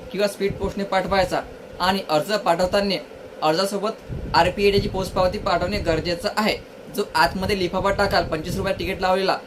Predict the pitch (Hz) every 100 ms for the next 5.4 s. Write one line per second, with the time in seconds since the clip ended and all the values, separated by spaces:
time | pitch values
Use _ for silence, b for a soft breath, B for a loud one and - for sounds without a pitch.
0 | - - 160 180 202 185 - 185 185 190
1 | 170 185 151 156 165 185 202 214 - -
2 | - 185 196 151 180 196 185 190 196 202
3 | 170 165 196 180 180 185 190 185 185 185
4 | 185 - 180 185 185 196 202 180 151 -
5 | - 170 180 202